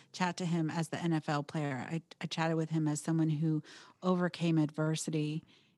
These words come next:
and challenges and, um, to become a college player and then to become in the N F L and then to be hit with his daughter having supposedly terminal cancer. And here she is today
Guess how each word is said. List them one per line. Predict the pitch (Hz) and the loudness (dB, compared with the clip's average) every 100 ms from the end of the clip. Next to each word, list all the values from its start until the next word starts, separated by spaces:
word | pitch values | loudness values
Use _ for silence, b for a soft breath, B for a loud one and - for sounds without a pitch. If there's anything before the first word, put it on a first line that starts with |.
| - | -4
and | 160 151 | 0 0
challenges | - 165 165 165 151 151 147 147 - - - | 2 2 4 4 2 0 -2 -4 -6 -12 -2
and, | 160 151 143 143 139 - - | 2 2 2 0 -2 -8 -6
um, | 151 151 - 160 - _ _ _ _ _ - | -4 -4 -8 -12 -16 _ _ _ _ _ -6
to | 175 | 2
become | 170 - 175 170 151 143 _ - | 2 4 4 6 4 0 _ -4
a | 156 | -4
college | - 160 147 143 - - - | -2 -2 0 -2 -4 -12 -6
player | 151 147 143 143 - 151 | -2 0 0 -2 -4 -2
and | 147 | 0
then | 147 | 0
to | 143 - | -2 -6
become | 160 - 170 165 | -6 -2 2 4
in | 156 | 2
the | |
N | - 143 | 2 -2
F | 139 143 | -2 -4
L | 139 139 - | -4 -4 -4
and | 151 147 | -2 0
then | 151 156 | 0 0
to | 170 | -4
be | 160 147 | -4 -4
hit | 143 - 185 160 - | -8 -2 -2 -2 -8
with | 160 143 143 _ _ _ _ _ | -12 -8 -8 _ _ _ _ _
his | - 156 - | -4 -4 0
daughter | 156 156 160 151 | 2 2 2 0
having | 156 165 156 156 147 147 156 _ _ _ _ _ | -2 -4 0 4 4 2 -4 _ _ _ _ _
supposedly | - 165 - 185 175 - 160 | -20 -10 2 4 4 0 -2
terminal | - - 170 160 151 | -2 0 2 2 0
cancer. | - 165 175 143 | 0 0 0 -2
And | 143 139 | -2 -2
here | 165 | -4
she | - 156 | -2 -4
is | 147 147 | -4 -6
today | - 147 151 143 147 | -6 -2 -2 -2 -6